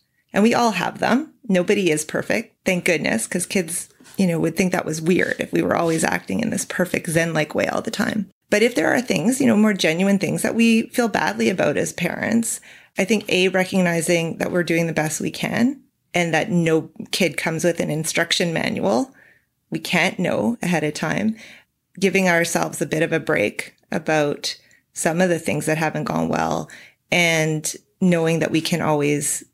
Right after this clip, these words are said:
do something differently, make it up to our child or to ourselves. And there are some specific practices. I mean, mindfulness practice really does help with developing non-judgmental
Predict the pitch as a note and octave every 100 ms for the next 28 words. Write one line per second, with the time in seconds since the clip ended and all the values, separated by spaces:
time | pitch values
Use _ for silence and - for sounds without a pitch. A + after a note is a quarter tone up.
0 | - F3 E3+ E3 D#3+ E3 D#3 D#3 F3 -
1 | E3+ F2+ F#3+ A3+ F3 D#3+ D#3 D3 - -
2 | D#3 D3 D3 D#3 C#3+ - F#2+ - E3 F3+
3 | E3+ E3 E3 D#3+ F#3 - - - - -
4 | F#3 F3 F3 - G#3 G#3 G#3 F3+ F3 F3
5 | - G#3+ E3+ - E3 D#3 - F#3+ - -
6 | - - F3+ D#3+ D#3 D#3 D#3+ D#3+ D#3 -
7 | D#3 C#3+ D#3 - E3 D#3 D3+ D3 D3+ -
8 | D3+ C#3+ D3 D3+ - - - - F3+ D3+
9 | D3+ - F3 - F3 G3+ F3+ D#3+ D#3+ F3
10 | D#3+ E3 D3 D#3 E3+ - -